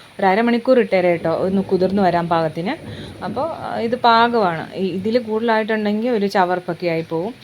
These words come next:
അപ്പോൾ, ആ, ഈ ഒരു കളറിൽ നമുക്ക്, ആ, ഇത് കഴുകാൻ, ആ, വേണ്ടിയിട്ട്, നമുക്ക് കുതിരാൻ വേണ്ടിയിട്ട്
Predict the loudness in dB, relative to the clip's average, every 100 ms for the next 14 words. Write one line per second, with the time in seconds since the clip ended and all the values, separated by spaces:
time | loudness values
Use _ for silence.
0 | -20 -20 -20 -14 -12 -6 -6 -6 -6 -4
1 | -4 0 0 0 0 0 0 -4 -6 -14
2 | -10 -4 -2 0 -2 -4 -18 -20 -14 -6
3 | -4 -2 -2 -4 -6 -10 -8 -6 0 2
4 | 2 2 0 -2 -4 -2 -2 -2 -2 -2
5 | -2 -4 -6 -6 -2 0 0 0 -2 -4
6 | -4